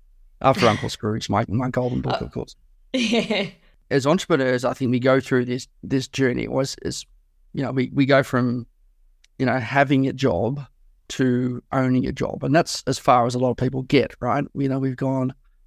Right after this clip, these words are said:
Speaker 1: "Hate my boss, so I can do this better." Right? And then we, we get into this position where we own the job that we have. And the only difference is you look at a different idiot back at you in the mirror every morning.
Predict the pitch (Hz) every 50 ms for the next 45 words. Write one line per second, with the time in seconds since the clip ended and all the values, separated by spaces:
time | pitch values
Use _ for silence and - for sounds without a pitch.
0 | _ _ _ _ _ _ _ _ _ _ _ _ _ _ _ _ - 160 175 -
1 | 151 147 127 151 147 131 - - - - - - - 151 156 151 - 147 139 147
2 | 147 135 139 - - 151 147 135 127 123 110 117 - - _ _ _ _ - 123
3 | 123 131 131 - 135 135 131 131 127 131 127 - - _ _ _ _ _ _ _
4 | _ _ _ - 127 139 131 143 151 147 143 123 131 131 127 - - 123 120 120
5 | 113 - - 117 117 117 123 131 127 123 123 120 123 139 143 139 135 131 127 117
6 | 104 - _ _ _ _ _ _ _ _ - 131 - - 123 131 113 95 - 143
7 | 131 - - - 127 117 120 135 - - _ - 127 135 131 143 160 147 139 127
8 | 127 127 127 - _ _ _ _ _ _ _ _ _ _ _ - 131 127 123 127
9 | 117 123 117 - 120 117 - 123 123 120 123 127 131 127 123 131 135 127 127 135
10 | 160 - 139 120 113 117 123 117 113 - - 120 110 - 117 120 120 117 117 117
11 | 117 117 117 113 110 113 117 107 - 117 117 127 139 - - - -